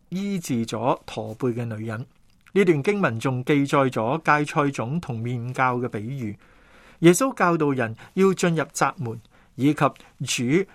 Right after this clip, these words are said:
係為到耶路撒冷哀哭嘅故事。比拉多殺加利利人，或者係因為佢認為呢啲人要反抗羅馬啦。嗰啲被西羅亞樓，啊，冧樓壓死嘅人呢，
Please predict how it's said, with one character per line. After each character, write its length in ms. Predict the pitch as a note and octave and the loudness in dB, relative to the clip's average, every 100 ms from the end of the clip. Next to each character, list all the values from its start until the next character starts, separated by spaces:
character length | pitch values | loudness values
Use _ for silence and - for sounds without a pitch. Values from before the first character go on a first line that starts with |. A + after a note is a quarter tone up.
| - | 2
係 140 | E3+ | 4
為 160 | E3 D#3+ | 4 2
到 220 | F3 E3+ | 2 2
耶 220 | C3+ B2 | 2 0
路 200 | C3 C#3 | 2 0
撒 260 | C#3 D#3+ D3+ | 2 2 4
冷 340 | C#3+ B2+ D3 | 2 0 0
哀 280 | F3 F3 E3+ | 2 2 2
哭 200 | E3+ F3 - | 0 -2 -4
嘅 160 | B2+ | -6
故 240 | - A#2 A2 | -2 -4 -4
事。 220 | - A#2 - _ _ _ _ _ _ _ _ _ _ | -6 -8 -12 _ _ _ _ _ _ _ _ _ _
比 120 | C#3+ | 4
拉 180 | D#3+ F#3 | 6 4
多 220 | F#3 F#3 F#3 | 2 2 2
殺 200 | - C#3+ - | 2 0 2
加 180 | F3 | 2
利 140 | D#3 B2 | 2 0
利 160 | A#2 | -2
人， 160 | G#2+ A2+ - _ - - - | -6 -10 -18 _ -20 -20 0
或 120 | F3+ | 2
者 140 | F3+ A3 | 4 2
係 120 | G#3 | 2
因 180 | A3 A#3 | 0 2
為 160 | E3+ | 2
佢 120 | D3+ | 2
認 180 | D#3 D3 | 2 0
為 240 | B2+ A#2+ B2+ | 0 0 0
呢 160 | G#3 | 0
啲 140 | G#3 F#3+ | 0 0
人 160 | A2+ | 0
要 180 | A#2+ C3+ | 0 -2
反 320 | B2+ G#2+ C#3 | 0 -4 -4
抗 260 | - A#2+ A#2 | -6 -6 -6
羅 280 | G#2 G2 F#2+ | -8 -10 -14
馬 220 | G2+ A2+ | -14 -6
啦。 140 | C#3+ E3+ _ - - _ _ _ _ | -6 -6 _ -20 -20 _ _ _ _
嗰 80 | A3 | 4
啲 140 | D4 | 4
被 180 | G3 E3+ | 4 2
西 140 | - B3+ | 2 0
羅 300 | B3+ D3 - | 2 0 0
亞 240 | E3 D#3+ D#3+ | 0 2 2
樓， 320 | D3 A2+ B2+ - _ - | 2 -2 -4 -12 _ -2
啊， 180 | C3 C3 | 0 2
冧 280 | F3+ F3 | 2 2
樓 320 | F3 C3+ G#3+ - | 2 2 2 0
壓 160 | F3 E3 | 0 2
死 220 | - C3 | 2 0
嘅 220 | D3 G3 | 0 0
人 220 | C3 A2 | 0 -4
呢， 140 | C3+ | -6